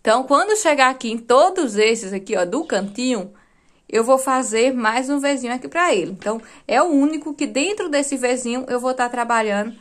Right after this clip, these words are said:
fazendo mais um Vzinho. Um ponto alto, duas correntinhas e um ponto alto. Então, esse aqui do cantinho, quando chegar em todos eles, a gente vai fazer mais um Vzinho dentro dele, no mesmo lugarzinho.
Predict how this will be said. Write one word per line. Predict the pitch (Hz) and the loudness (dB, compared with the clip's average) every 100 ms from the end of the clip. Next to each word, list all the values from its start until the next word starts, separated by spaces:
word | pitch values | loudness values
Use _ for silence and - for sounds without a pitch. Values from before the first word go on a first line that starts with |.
| - _ _ | -20 _ _
fazendo | - 220 226 220 | 0 0 0 -2
mais | 208 214 | 0 -2
um | 240 | -2
Vzinho. | 240 285 220 160 - - _ _ _ _ _ _ _ _ _ _ _ _ _ _ _ _ - | -2 -2 -4 -8 -10 -18 _ _ _ _ _ _ _ _ _ _ _ _ _ _ _ _ -14
Um | 220 | -8
ponto | 220 226 269 | -6 -4 0
alto, | 277 302 294 | 2 2 0
duas | 269 262 | -2 -2
correntinhas | 247 269 269 - 269 269 | -2 -2 -6 -6 -4 -2
e | 269 | -4
um | 277 | -4
ponto | 277 277 320 | -4 -4 -4
alto. | 269 - - - _ _ _ _ - | -4 -4 -8 -20 _ _ _ _ -4
Então, | 233 240 | -4 0
esse | 226 277 370 339 | 4 4 2 -6
aqui | 285 | -4
do | 240 240 | -4 -2
cantinho, | 262 277 269 233 240 277 - _ _ _ _ _ - | 0 0 0 -4 -4 -8 -10 _ _ _ _ _ -4
quando | 226 247 | -2 -2
chegar | 254 247 226 233 | 0 2 4 2
em | 269 | 2
todos | 269 262 277 311 233 | 4 4 4 0 0
eles, | 202 220 254 262 - _ _ - | 0 0 -4 -10 -16 _ _ -4
a | 214 | -2
gente | 226 233 | 0 0
vai | 233 | 2
fazer | 247 247 226 226 | 4 4 4 -2
mais | 220 214 220 | 0 0 -2
um | 240 | -2
Vzinho | 247 240 208 214 240 277 _ _ - | 0 0 -2 -6 -8 -12 _ _ -14
dentro | 185 208 220 254 311 | -6 -4 -4 -4 -4
dele, | 233 180 | -2 -2
no | 180 196 | -2 -4
mesmo | 208 214 | -6 -4
lugarzinho. | 262 285 302 311 202 160 - | -2 0 0 0 -2 -8 -10